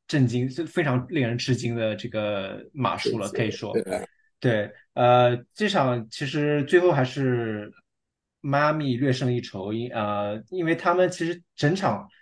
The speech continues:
Speaker 1: 你知道，Vic Fangio 是他们今年新的 defensive coordinator，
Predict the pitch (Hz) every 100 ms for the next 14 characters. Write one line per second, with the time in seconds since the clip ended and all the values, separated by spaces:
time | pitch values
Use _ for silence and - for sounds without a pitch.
0 | - _ - 113 139 127 120 139 165 175
1 | 196 196 170 110 131 131 139 113 117 -
2 | 143 127 135 135 135 131 120 156 131 101
3 | 98